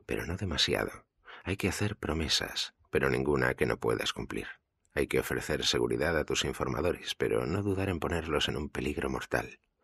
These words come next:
Hay que demostrarles que hay futuro más allá de esto, cuando sabes que probablemente no lo haya. Al mismo tiempo, el informador te seduce a ti, te enseña un poco de pierna, un atisbo debajo de una blusa desabrochada, prometiendo que hay más.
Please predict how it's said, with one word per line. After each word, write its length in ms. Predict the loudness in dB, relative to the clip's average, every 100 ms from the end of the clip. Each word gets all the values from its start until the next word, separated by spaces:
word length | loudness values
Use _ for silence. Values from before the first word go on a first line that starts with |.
| -20 -16
Hay 140 | -6 -4
que 100 | -2
demostrarles 760 | 0 0 2 2 2 0 0 2
que 120 | 2
hay 100 | 2
futuro 500 | 2 0 2 2 2
más 220 | 0 0
allá 260 | 2 2 2
de 120 | 0
esto, 340 | 0 -2 -6 -12 _ -6
cuando 240 | -2 2
sabes 300 | 2 2 2
que 160 | 2 0
probablemente 840 | 2 0 2 0 0 0 0 -2 _ _
no 200 | -2 0
lo 140 | 2 2
haya. 400 | 0 -2 -10 -16 _ _ _ _ _
Al 140 | 0 2
mismo 300 | 4 2 4
tiempo, 440 | 2 2 0 -4 _
el 120 | -2
informador 560 | -2 0 0 0 0 0
te 140 | 0
seduce 440 | 0 2 0 0 -4
a 40 |
ti, 280 | -2 -4 -6 _ -20 -20 -2
te 100 | 0
enseña 340 | 2 4 2
un 120 | 2
poco 260 | 0 0 0
de 120 | -4
pierna, 540 | 0 0 0 -8 -10 -14 -2
un 100 | 0
atisbo 480 | 2 0 0 2 2
debajo 320 | 4 4 2
de 80 | 2
una 160 | 2
blusa 340 | 0 0 0 0
desabrochada, 960 | 0 0 0 0 0 0 -2 -8 -14
prometiendo 720 | -4 -2 -2 -2 -2 -2 -4
que 160 | -2 2
hay 160 | 2 0
más. 400 | -4 -4 -6